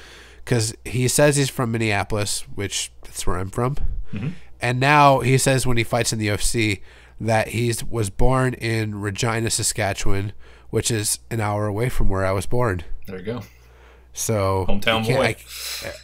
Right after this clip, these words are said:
Speaker 1: I, I just can't avoid this guy, and, like, he sucks. Like, I should, I should be the biggest Brock Lesnar fan in the world, but, you know, he's got this phallic thing tattooed on his chest that makes it look really weird.
Speaker 2: <laughs> Yeah.
Speaker 1: It's just, and, and not only that, just,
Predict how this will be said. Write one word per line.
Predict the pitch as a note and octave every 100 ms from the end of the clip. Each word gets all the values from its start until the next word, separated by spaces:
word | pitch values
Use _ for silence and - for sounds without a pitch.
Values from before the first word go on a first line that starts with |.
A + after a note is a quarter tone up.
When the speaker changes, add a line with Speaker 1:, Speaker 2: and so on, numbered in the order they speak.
| -
Speaker 1:
I, | C3+
I | E3+
just | E3 -
can't | D#3 B2+
avoid | A2+ C3 E3+
this | A2 -
guy, | - G#2
and, | G#2+ B2 C3+
like, | C3
he | A#2 A#2+
sucks. | - D#3+ F#3+ - - - - - - - -
Like, | - C3
I | D#3
should, | F3 G3+
I | - F3
should | - E3
be |
the | B2
biggest | A2+ A#2 A#2
Brock | - A#2+ A2+
Lesnar | B2 A#2 A2+
fan | - A#2
in |
the | G#2
world, | G#2 C#3 D3
but, | G#2+ G#2
you | G#2 A#2+
know, | A#2+
he's | A#2 -
got | A2+
this | - G#2
phallic | - - C3+ C#3+ A2+
thing | - G#2
tattooed | G2+ A2 G2 A#2+ A2
on | G2+
his | G2
chest | - - G2 -
that | B2+
makes | G#2 G#2+ -
it | F#2+
look | F#2+
really | A2 A#2 G#2+
weird. | G#2+ B2 C#3 F#2+ G2+ -
Speaker 2:
<laughs> |
Yeah. | - - - -
Speaker 1:
It's | C3
just, | - B2+ -
and, | - C#3 D3+
and | C#3+ D#3
not | D#3
only | D#3+ C3+
that, | C3+ G3 -
just, | A#2 B2 - -